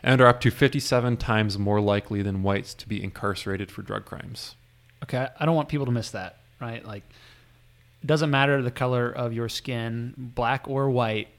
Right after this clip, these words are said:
Speaker 2: people use drugs at basically the exact same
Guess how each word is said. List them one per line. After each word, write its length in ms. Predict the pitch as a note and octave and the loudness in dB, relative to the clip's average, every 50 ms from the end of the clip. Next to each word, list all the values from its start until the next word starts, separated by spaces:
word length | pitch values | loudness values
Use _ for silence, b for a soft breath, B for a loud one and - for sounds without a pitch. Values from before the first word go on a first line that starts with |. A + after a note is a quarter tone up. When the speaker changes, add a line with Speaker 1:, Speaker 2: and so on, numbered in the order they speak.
| - - | -12 -10
Speaker 2:
people 460 | - C3 B2 C#3+ C#3 C3+ C3+ C#3 C#3+ | -8 -6 -4 -2 0 0 0 0 0
use 420 | C#3 B2+ C3 C3 B2+ B2+ A#2 A2 | -2 0 0 0 2 0 0 -2
drugs 480 | A2 - B2+ A#2+ A#2 A#2 A#2 G#2 - - | -4 -4 -2 0 0 0 -2 -4 -6 -8
at 240 | - A2+ A2+ A#2 - | -8 -10 -10 -6 -4
basically 520 | B2 B2+ B2 - - C3 - C3+ B2 B2 A#2+ | -4 -2 -2 -2 -4 -4 -4 -4 -4 -4 -4
the 200 | A2 A#2 A2+ A2+ | -4 -4 -6 -6
exact 500 | A2 A2 G#2+ A2+ A#2 A2 A2 A2+ - - | -6 -8 -6 -6 -4 -4 -4 -6 -6 -8
same 460 | - - G#2 G#2+ A2 G#2+ G2 G#2 | -8 -8 -8 -8 -8 -8 -10 -10